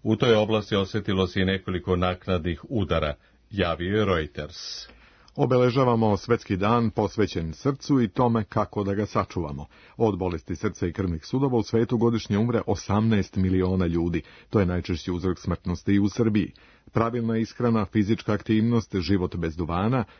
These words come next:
Speaker 2: mere su kojima bolest može da se izbegne. Povodom Svetskog dana, lekari su u Tašmajdanskom parku merili pritisak i šećer i davali savete našim sugrađanima. Pripremila Milka Babić.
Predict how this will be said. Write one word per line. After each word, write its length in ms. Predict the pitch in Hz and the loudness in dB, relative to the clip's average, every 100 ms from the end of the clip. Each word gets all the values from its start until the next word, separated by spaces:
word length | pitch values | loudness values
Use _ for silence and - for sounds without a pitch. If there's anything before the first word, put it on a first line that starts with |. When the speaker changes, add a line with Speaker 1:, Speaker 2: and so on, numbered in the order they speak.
| _ | _
Speaker 2:
mere 360 | 113 123 135 131 | 4 6 4 2
su 180 | - | -2
kojima 280 | 120 98 85 | 0 0 0
bolest 420 | 82 104 113 - | 0 2 2 2
može 380 | 104 95 92 82 | 0 2 0 -2
da 80 | 78 | -8
se 180 | - 92 | -4 -2
izbegne. 360 | 82 90 80 76 - - - | -2 -4 -4 -10 -18 -20 -2
Povodom 380 | 131 120 104 87 | 0 2 0 -2
Svetskog 440 | - 90 - 78 | -4 -4 -6 -8
dana, 340 | 85 120 139 | -4 -2 -2
lekari 460 | 127 113 110 120 123 | -2 -2 0 0 0
su 160 | - 104 | 0 -2
u 60 | |
Tašmajdanskom 720 | - 92 98 104 107 - 85 | -2 -2 0 2 0 -2 -6
parku 340 | 87 127 131 113 | -2 -2 0 0
merili 360 | 110 110 92 | 2 2 0
pritisak 580 | - 104 - 85 - - | 2 0 0 -4 -8 -12
i 60 | 76 | -6
šećer 380 | 131 143 - | -2 0 0
i 100 | 135 | -2
davali 340 | 123 120 123 117 | 0 -2 -2 -4
savete 480 | - 85 90 - 85 | -2 -2 -2 -4 -6
našim 360 | 73 - 87 | -6 -4 -4
sugrađanima. 640 | - 78 76 73 80 76 76 - - - - | -4 -8 -8 -8 -8 -8 -10 -12 -20 -20 -2
Pripremila 520 | 147 131 127 127 113 - | 0 2 0 0 -2 -4
Milka 300 | 117 110 117 | -4 -2 -2
Babić. 420 | 98 73 - - | -4 -4 -10 -18